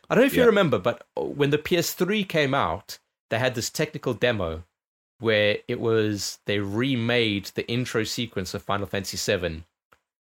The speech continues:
Speaker 1: uh, using the Cell processor and all of that stuff for the P S three. And it looked fucking amazing at the time, and I was like, "Oh man, I wish they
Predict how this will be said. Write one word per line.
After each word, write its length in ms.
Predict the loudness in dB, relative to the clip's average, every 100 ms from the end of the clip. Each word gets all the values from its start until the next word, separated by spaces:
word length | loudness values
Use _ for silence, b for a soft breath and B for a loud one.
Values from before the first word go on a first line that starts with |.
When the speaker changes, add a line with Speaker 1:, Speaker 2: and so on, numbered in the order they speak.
| _ _ _ _
Speaker 1:
uh, 380 | -2 0 0 -2 -4
using 300 | -4 -2 -2
the 80 |
Cell 220 | 0 2 2
processor 560 | 0 0 -2 -4 -2
and 80 | -2
all 140 | 0
of 60 | 0
that 160 | -2 -4
stuff 260 | -4 -6
for 80 | -6
the 60 | -8
P 120 | -8
S 120 | -8
three. 320 | -8 -8 -8 -14 b b -4
And 120 | -2
it 60 | 0
looked 160 | 2
fucking 240 | 2 2 2
amazing 420 | 2 2 2 0
at 80 | 0
the 60 |
time, 200 | 0 0
and 80 | 0
I 20 |
was 120 | -2
like, 120 | -4 -2
"Oh 220 | 0 0
man, 380 | 0 0 2 2
I 40 |
wish 220 | 2 2
they 320 | 4 2 2